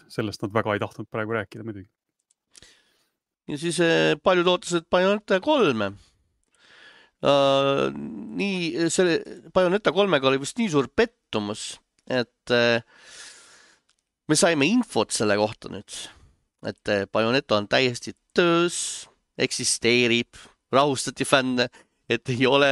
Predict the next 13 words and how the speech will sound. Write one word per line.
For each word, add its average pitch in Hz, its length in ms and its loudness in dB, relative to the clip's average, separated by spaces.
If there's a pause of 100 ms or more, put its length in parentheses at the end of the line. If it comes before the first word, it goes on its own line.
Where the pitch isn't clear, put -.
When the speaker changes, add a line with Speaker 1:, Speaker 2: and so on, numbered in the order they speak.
Speaker 2:
kuhugi 147 340 2
ära 151 200 2
kadunud, 131 420 0
ei 123 80 2
ole 123 220 4
kuhugi 123 300 2
ära 117 160 4
surnud. 110 460 -6 (1800)
Et, - 640 -14
et 104 300 -6
see, 117 220 -2 (280)
et, 135 60 0 (560)
et 127 40 0